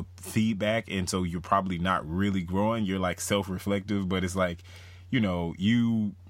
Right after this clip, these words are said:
reading, the, the same problem with you writing, uh, an essay and you reading your essay yourself.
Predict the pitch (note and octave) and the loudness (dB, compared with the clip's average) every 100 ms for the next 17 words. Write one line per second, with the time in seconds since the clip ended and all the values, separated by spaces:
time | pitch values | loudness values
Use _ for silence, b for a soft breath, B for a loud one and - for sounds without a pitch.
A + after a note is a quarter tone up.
0 | - - - F#2 B2 B2+ A2+ G#2 - F#2+ | -20 -10 -4 0 2 4 2 0 -4 -4
1 | G2 G#2 G3 E3 B2 A2+ G2 G2 F#2+ A2 | -2 0 2 2 4 4 4 0 0 0
2 | F#2 G2 G2+ F#2 F2+ F2+ - - - F#2+ | 4 4 4 0 -4 -6 -14 -10 0 2
3 | F2+ F2 F#2+ F#2+ G#2 - F2+ F2 F2 F#2+ | 2 0 -2 0 0 2 0 0 0 0
4 | F#2+ F#2 G2 F#2 E2+ E2+ F#2 F#2 F2+ E2 | 2 2 0 0 -2 -2 -2 -2 -2 -2
5 | E2 G#2 A2 B2 - | -2 0 0 -2 -6